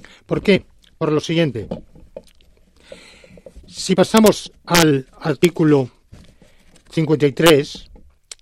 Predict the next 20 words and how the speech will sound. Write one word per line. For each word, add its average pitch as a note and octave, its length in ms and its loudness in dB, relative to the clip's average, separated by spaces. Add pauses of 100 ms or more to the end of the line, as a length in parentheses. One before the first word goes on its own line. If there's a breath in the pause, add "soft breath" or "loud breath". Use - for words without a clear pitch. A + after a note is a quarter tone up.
(260)
del A#2+ 140 -10
capítulo C#3 460 -4
cuarto, D#3 480 0 (1300 loud breath)
garantías D#3+ 880 2
de C#3 120 -2
las C#3 140 -2
libertades C3 600 -2
y B2+ 60 -10
derechos B2 440 -4 (300 loud breath)
fundamentales, D#3+ 840 0 (840 soft breath)
nos B2 220 -6
va, D#3 400 0
eh, C#3 400 -2
este C#3+ 640 2 (760 soft breath)
este D#3 320 -2
artículo D#3 500 2
nos C3 260 -4
va C#3 100 2
a C#3 40 0
decir, D3+ 500 0